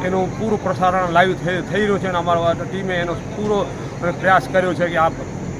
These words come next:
અમારો જે, આ, જે પ્રોગ્રામ અમૃત મહોત્સવ છે એ ભવ્ય બની રહે અને પૂરું ભારત વર્ષ માને અમારી સમાજ સાથે. આ, આ, જે અમારે આયોજન સમિતિએ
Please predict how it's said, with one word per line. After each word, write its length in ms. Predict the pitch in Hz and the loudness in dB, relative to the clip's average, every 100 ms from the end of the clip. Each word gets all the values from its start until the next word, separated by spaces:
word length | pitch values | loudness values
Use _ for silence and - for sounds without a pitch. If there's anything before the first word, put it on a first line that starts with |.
| - - 175 | -8 -6 -2
અમારો 360 | 180 175 160 | 0 0 0
જે, 200 | 156 170 | -2 0
આ, 960 | 165 - - - 160 170 160 - 160 151 | 0 -2 -6 -8 -4 -2 -2 -4 -4 -4
જે 140 | 156 | -4
પ્રોગ્રામ 400 | 139 180 175 180 | -2 -2 0 0
અમૃત 600 | 170 - - - 180 180 | -2 -6 -6 -4 -4 -4
મહોત્સવ 340 | 180 180 175 151 | -4 -4 -2 -4
છે 480 | 170 - - - 190 | -4 -6 -6 -6 -2
એ 100 | 196 | 0
ભવ્ય 340 | - 220 208 | 4 6 6
બની 240 | 180 180 | 4 2
રહે 220 | 165 170 170 | 2 2 0
અને 280 | 160 165 151 - - | 0 0 -2 -4 -4
પૂરું 500 | 190 175 120 - - | -4 -2 -4 -6 0
ભારત 260 | 165 180 170 | 2 2 0
વર્ષ 240 | 160 143 | -8 -4
માને 280 | 151 165 165 - - | 0 0 0 -4 -6
અમારી 260 | 151 147 139 139 - - - | -2 -2 -2 -4 -4 -6 -8
સમાજ 220 | 147 135 - | -4 -4 -4
સાથે. 1400 | 123 - - - - - - - - 165 _ - - 175 | -6 -6 -8 -8 -8 -8 -8 -4 -4 -4 _ -14 -6 -4
આ, 440 | 180 185 175 185 | -4 -4 -4 -4
આ, 40 | |
જે 120 | - 190 | -4 -4
અમારે 360 | - 180 180 | -4 -6 -2
આયોજન 400 | 160 190 190 196 | 2 2 2 -2
સમિતિએ 560 | 156 190 233 202 170 | -2 -2 -2 0 -2